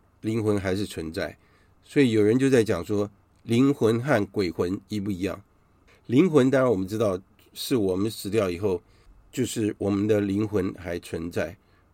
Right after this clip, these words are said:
那鬼魂好像，其实鬼魂跟灵魂是，应该是蛮相似，因为灵魂它会在这个世界上如果他要在这个世界上还要完成他要完成的事情，他就像鬼魂一样，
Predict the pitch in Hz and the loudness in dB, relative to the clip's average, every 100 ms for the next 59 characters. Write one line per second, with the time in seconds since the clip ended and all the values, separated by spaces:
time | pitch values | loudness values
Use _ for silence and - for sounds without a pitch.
0 | - 143 - 98 - 104 107 90 107 95 | -6 -6 -2 -2 -2 -4 -4 -4 -4 -4
1 | - _ _ _ _ _ - 151 190 113 | -8 _ _ _ _ _ -8 -6 -2 0
2 | 95 113 120 143 131 104 104 92 104 - | 2 0 2 2 2 -2 -2 -2 -4 -8
3 | - 156 110 - _ _ _ 131 127 123 | -10 -4 -4 -4 _ _ _ -2 0 0
4 | 113 92 92 110 98 104 113 139 113 - | 0 -2 -2 -2 -4 -4 2 2 2 -2
5 | _ _ _ _ - 110 131 147 127 120 | _ _ _ _ -6 2 2 4 4 4
6 | 127 123 131 104 - _ _ _ _ _ | 2 4 4 2 -4 _ _ _ _ _
7 | - 139 120 123 107 117 117 101 107 87 | 0 2 4 2 0 0 0 2 0 -2
8 | - _ _ _ _ - 117 143 113 123 | -12 _ _ _ _ -6 2 4 4 4
9 | 120 117 117 113 107 120 113 104 113 98 | 4 4 2 0 0 0 2 2 2 2
10 | 110 104 95 101 98 92 110 101 - _ | 2 2 0 -2 -4 -4 -2 -2 -2 _
11 | - 127 101 92 90 90 95 101 87 82 | -6 -2 0 -2 -4 -6 -6 -8 -8 -4
12 | 110 101 107 107 92 - _ _ - 107 | -4 -4 -4 -4 -4 -14 _ _ -4 0
13 | 92 104 101 101 98 87 | 2 2 2 2 0 -2